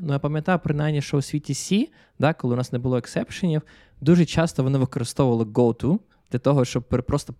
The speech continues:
пригати такий, знаєте, безумовний джамп до якогось, е, строчки коду, де вони роблять якийсь такий, е, загальний, е, загальне очищення, загальний такий error handling.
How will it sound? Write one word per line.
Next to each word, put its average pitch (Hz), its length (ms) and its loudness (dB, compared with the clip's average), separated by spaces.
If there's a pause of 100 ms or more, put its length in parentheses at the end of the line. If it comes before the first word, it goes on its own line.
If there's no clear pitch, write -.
пригати 123 420 0
такий, 104 220 -6
знаєте, 104 200 -6
безумовний 120 600 0
джамп 151 420 0
до 127 100 0
якогось, 117 500 0
е, 110 160 -4
строчки - 460 -4
коду, 175 360 0
де 123 240 0
вони 123 340 0
роблять 123 320 2
якийсь 110 220 -8
такий, 104 360 -10 (440)
е, 104 180 0
загальний, 120 680 0
е, 107 360 -6 (480)
загальне 123 440 0
очищення, 135 520 -4
загальний 120 360 0
такий 110 520 -2
error 113 320 0
handling. 107 360 -2